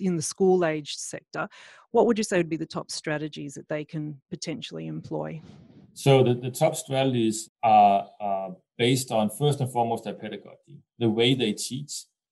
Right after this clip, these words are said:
Speaker 2: is to balance the instruction with more guidance and project-based learning and free play. Um, not only think about instruction for these forty-five minutes, uh, and then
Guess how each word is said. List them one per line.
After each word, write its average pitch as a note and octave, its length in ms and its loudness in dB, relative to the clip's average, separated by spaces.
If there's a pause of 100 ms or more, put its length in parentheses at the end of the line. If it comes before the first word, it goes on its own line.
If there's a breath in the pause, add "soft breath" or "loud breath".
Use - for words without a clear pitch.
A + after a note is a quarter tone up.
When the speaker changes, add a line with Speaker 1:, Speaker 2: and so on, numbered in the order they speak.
(100)
Speaker 2:
is A#2 280 2
to A#2 120 -2
balance G#2+ 760 2
the G#2+ 160 -8
instruction G#2 840 -4 (400)
with A2 160 -6
more A#2 400 6 (100)
guidance B2+ 540 2
and G#2 140 -6
project-based B2+ 640 -6
learning D3+ 420 -4 (240)
and A#2 120 -2
free G#2 220 -4
play. E2+ 400 -10 (680)
Um, G2+ 540 2
not D#3+ 180 6
only C#3+ 320 4
think C3 220 -8
about A2 240 0
instruction G#2+ 640 -2
for G2 140 -14
these G#2+ 280 -6
forty-five G#2 520 0
minutes, - 560 -2 (280)
uh, G2 600 0 (120)
and A2+ 140 -2
then B2 320 -2